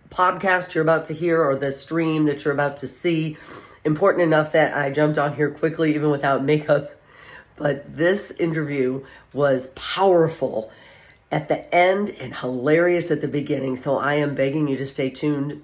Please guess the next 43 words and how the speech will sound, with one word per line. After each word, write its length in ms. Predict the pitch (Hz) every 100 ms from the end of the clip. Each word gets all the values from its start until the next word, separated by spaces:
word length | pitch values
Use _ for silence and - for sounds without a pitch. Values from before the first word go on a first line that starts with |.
| -
to 100 | 127
the 100 | 127
second 380 | - 139 156 -
part. 380 | 131 120 - _ - - - -
And 100 | 147
let 100 | 156
me 100 | 175
just 220 | 170 165 -
set 160 | 151
up 140 | 147 143
what 100 | 139
you're 120 | 139
about 220 | 135 135
to 100 | 135
hear, 380 | 127 143 123 127
especially 440 | - - 147 147 135
for 160 | 131
our 100 | 120
podcast 680 | 117 135 131 131 120 - 110
listeners. 760 | 151 175 - 127 127 135 156 - - - - - - -
Uh, 60 | 165 - -
the 140 | 151
interview 380 | 160 190 139 135
is 180 | 131 131
with 220 | 127 -
Robin 460 | 123 135 143 143 135
Swoboda, 640 | - 123 123 123 120 -
who 100 | -
is 140 | 135 131
an 60 |
iconic, 720 | 123 120 - - 147 147 147 - - _
beloved 500 | - 131 127 135 127
television 480 | - 123 123 120 123
personality 640 | 120 120 127 123 117 120 117
for 160 | 120
years 280 | 123 135 131
and 120 | 123
years 200 | 113 113
and 140 | 113 117
years 260 | 117 113
here 160 | 120 123
in 120 | 117
Cleveland. 480 | - 160 147 113